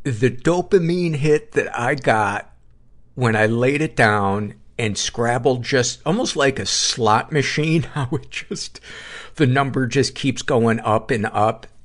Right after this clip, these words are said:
And, oh my God, it's, it's so weird the things that I am proud of. Sometimes when I score a, a high, uh,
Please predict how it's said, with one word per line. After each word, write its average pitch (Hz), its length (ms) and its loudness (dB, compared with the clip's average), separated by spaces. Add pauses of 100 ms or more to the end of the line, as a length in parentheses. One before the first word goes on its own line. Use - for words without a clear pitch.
(120)
And, 107 600 0 (1200)
oh 123 180 -4
my - 200 -10
God, 98 340 -12 (1000)
it's, - 420 -6 (160)
it's - 180 -4
so - 300 4
weird 208 460 0
the 120 80 0
things 127 300 -4
that 123 100 -2
I 117 100 0
am 113 80 -4
proud 117 320 0
of. 101 120 -10
Sometimes 135 460 -2
when 120 120 -2
I 98 160 2 (400)
score 127 420 0
a, 107 240 -2
a 107 80 0
high, 107 520 -2 (600)
uh, - 180 -14